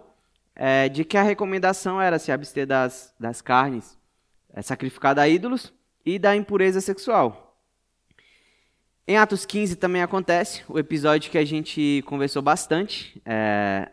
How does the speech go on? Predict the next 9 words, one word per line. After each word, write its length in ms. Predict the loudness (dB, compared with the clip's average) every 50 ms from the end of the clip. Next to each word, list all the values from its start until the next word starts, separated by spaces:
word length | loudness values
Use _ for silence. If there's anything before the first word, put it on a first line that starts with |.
| _ -14
na 160 | -12 -10 -10
semana 280 | -10 -8 -8 -8 -6 -4
passada, 480 | -4 -4 -2 0 2 2 2 0 -2 -6 -10 _ _ _ _ _ _
que 140 | -12 -10 -8
foi 200 | -4 0 2 2
essa 240 | 2 2 2 -2 -2
separação, 960 | 0 0 -2 2 4 4 6 6 6 4 2 0 0 2 2 0 -4 -8 -14 _ _ _ _ _ _ _ _ _ _ _ _ _
essa 280 | -12 -8 -4 -2 -2
dupla 600 | 0 4 6 6 6 6 4 2 0 0 -2 -4